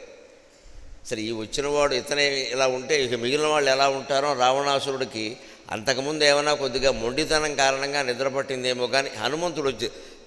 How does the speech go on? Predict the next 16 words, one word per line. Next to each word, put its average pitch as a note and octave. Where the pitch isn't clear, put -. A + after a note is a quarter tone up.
వచ్చి C#3+
వెళ్ళిన D3+
తర్వాత D3
ఇక B2
నిద్ర A#2+
పట్టలేదు. -
అందుకని C#3+
కర్తవ్యాన్ని D#3+
అంత D3
నిష్ఠగా D3
ఆయన E3+
ఎందుకు C#3
చేయగలిగాడు C3
అంటే D#3+
స్మర్తవ్యం C3
కారణంగా. F2+